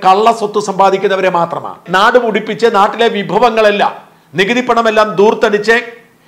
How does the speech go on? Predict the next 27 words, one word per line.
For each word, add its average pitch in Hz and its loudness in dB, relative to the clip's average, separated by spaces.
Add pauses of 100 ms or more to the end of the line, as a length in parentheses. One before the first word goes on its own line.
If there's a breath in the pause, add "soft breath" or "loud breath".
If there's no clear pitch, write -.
എല്ലാ 220 4
വികസന 233 2
പദ്ധതികളും 226 0 (180 loud breath)
മക്കൾക്കും 240 0
കുടുംബത്തിനും 226 0
സ്വത്തുണ്ടാക്കുന്നതിന് 220 0
വേണ്ടി 214 -2
വിഭാവന 233 0
ചെയ്യുന്ന 214 0 (340 soft breath)
ഒരു 202 2
മുഖ്യമന്ത്രിയുടെ 226 2
അനുയായികൾക്ക് 214 2 (200 soft breath)
ഇങ്ങനെ 226 0
തോന്നാനേ 220 0
കഴിയൂ. 156 -4
കാരണം 202 0
നേരായ 247 4
വിധിയിൽ 214 -8
ഇവർക്കാർക്ക് 202 0
സ്വത്തുണ്ടാക്കാൻ 196 -2
അറിയില്ല. 180 2
ഇവരാരും 202 2
പണിയെടുക്കാറുമില്ല. 180 0 (320)
ഇവരുടെയൊക്കെ 214 2
ഉപജീവന 220 2
മാർഗം 208 2
രാഷ്ട്രീയമാണ്, 202 0